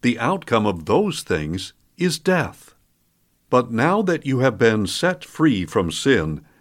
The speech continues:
and have become slaves to God, the fruit you reap leads to holiness, and the outcome is eternal life.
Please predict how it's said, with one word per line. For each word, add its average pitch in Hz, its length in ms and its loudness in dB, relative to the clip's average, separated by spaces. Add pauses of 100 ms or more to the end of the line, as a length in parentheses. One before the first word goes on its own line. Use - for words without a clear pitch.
(100)
and 113 160 -2
have 120 160 2
become 117 460 -2
slaves 156 500 -2
to 113 160 -4
God, 90 560 -2 (480)
the - 140 4
fruit 214 400 2
you 185 160 -2
reap 123 440 0
leads 127 420 -2
to 190 180 -4
holiness, 107 800 -2 (420)
and 104 200 0
the 104 180 -6
outcome 101 680 -2 (200)
is 139 220 2
eternal 131 480 2
life. 92 560 -2